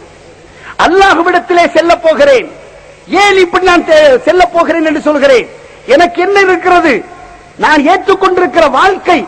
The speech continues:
தூய்மையான வாழ்க்கை. அல்லாஹ்வை மட்டும் நம்ப வேண்டும், அல்லாஹ்வை மட்டும் இறைவனாக ஏற்றுக்கொள்ள வேண்டும். வேறு யாரையும், வேறு எதையும் இறைவனாக, படைத்தவனாக நம்ப முடியாது.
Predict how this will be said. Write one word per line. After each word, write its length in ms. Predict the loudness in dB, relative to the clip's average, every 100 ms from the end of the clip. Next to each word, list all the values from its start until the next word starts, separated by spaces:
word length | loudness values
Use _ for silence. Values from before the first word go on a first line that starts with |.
| -6
தூய்மையான 540 | 0 2 2 2 2
வாழ்க்கை. 440 | 2 0 0 -2 -2 -12 -14 -6
அல்லாஹ்வை 460 | 0 2 2 0
மட்டும் 420 | -2 -4 -2 -2
நம்ப 260 | 0 2 2
வேண்டும், 420 | 2 0 -2 -4 -12 -20 -20 -6
அல்லாஹ்வை 420 | -2 2 2 2
மட்டும் 380 | 0 -4 -2 -2
இறைவனாக 680 | 0 2 2 2 2 2 0
ஏற்றுக்கொள்ள 520 | 0 -2 -2 0 2
வேண்டும். 320 | 2 0 -2 -4 -20 -4
வேறு 260 | -2 0
யாரையும், 540 | 0 0 2 0 -4 -6 -8
வேறு 280 | -2 0 2
எதையும் 400 | 0 2 0 -2 -6 -6
இறைவனாக, 640 | -2 0 2 2 2 0
படைத்தவனாக 760 | -2 -2 -2 0 0 2 2 0
நம்ப 260 | 0 -2
முடியாது. 560 | -2 0 0 0 -2